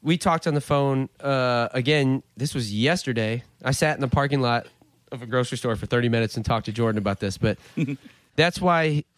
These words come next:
Speaker 1: Wolves is his favorite album, because it's Page Avenue meets In the Wake. It's got riffy guitar stuff like
Speaker 2: Yeah, we've been balancing it ever since, I think, pretty well. You know?
Speaker 1: Yeah.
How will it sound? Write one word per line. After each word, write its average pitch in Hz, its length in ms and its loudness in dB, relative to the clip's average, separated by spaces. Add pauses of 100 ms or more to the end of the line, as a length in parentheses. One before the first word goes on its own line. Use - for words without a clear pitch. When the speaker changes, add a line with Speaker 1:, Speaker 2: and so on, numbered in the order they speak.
Speaker 1:
Wolves 147 400 2
is 120 160 -2
his 127 160 -2
favorite 123 320 0
album, 131 380 0
because 113 480 0 (560)
it's - 400 -4 (260)
Page 131 240 0
Avenue 123 340 2
meets 123 280 0
In 127 80 0
the 127 80 0
Wake. 156 400 -4
It's - 160 -10
got 117 180 2
riffy 123 540 0 (760)
guitar 123 300 0
stuff 120 320 -2
like 113 280 0
Speaker 2:
Yeah, 117 120 -2
we've 139 160 2
been 185 160 2
balancing 135 440 2
it 104 100 2
ever 101 200 0
since, 107 340 0
I 98 100 0
think, 101 280 0
pretty 101 220 -2
well. 95 260 0
You 98 120 2
know? 175 80 6
Speaker 1:
Yeah. 127 260 0